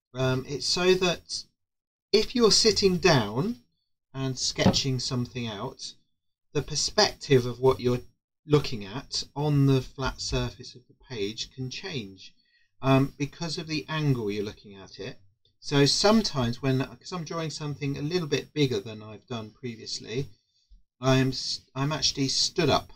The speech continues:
um, because then I can get, um, the full kind of,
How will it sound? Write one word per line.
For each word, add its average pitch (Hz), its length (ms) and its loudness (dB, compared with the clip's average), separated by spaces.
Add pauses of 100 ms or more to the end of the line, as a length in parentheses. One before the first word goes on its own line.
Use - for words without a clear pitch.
(840)
um, 123 360 0
because 120 640 -8 (180)
then 127 540 2
I 120 120 -6
can 113 280 -12
get, 113 600 -8 (260)
um, 107 480 -8
the 113 100 -10
full 139 500 6
kind 113 360 -16
of, 107 220 -14